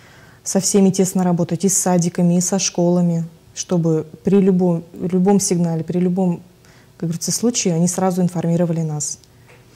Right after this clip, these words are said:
И мы, э, посещая родительские собрания, мы всегда говорим родителям, чтобы они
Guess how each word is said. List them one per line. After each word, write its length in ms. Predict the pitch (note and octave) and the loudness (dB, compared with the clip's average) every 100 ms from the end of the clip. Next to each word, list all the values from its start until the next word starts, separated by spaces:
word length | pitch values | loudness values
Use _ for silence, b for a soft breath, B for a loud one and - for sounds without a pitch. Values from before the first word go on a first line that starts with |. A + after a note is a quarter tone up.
| B B | B B
И 80 | F#3 | 2
мы, 320 | G3 G3+ G3 | 4 4 2
э, 400 | - F#3 F3+ F3 F3+ | 0 0 2 0 -2
посещая 480 | F#3 G3 - F#3+ | -2 0 2 2
родительские 540 | F#3 F3+ - F#3 - F#3 | 2 0 -4 -10 -4 -2
собрания, 500 | F#3 F3+ A3 C4+ F3+ | 0 0 0 0 2
мы 140 | E3+ | 2
всегда 420 | F#3 - F3 G3 G3+ | 2 0 2 0 0
говорим 460 | F3+ F3+ F#3+ F#3+ | 0 0 2 2
родителям, 500 | F3 E3+ E3 - E3 | 2 0 -2 -2 -4
чтобы 280 | - F3 E3+ | -2 -2 0
они 260 | F3 F#3 | 0 0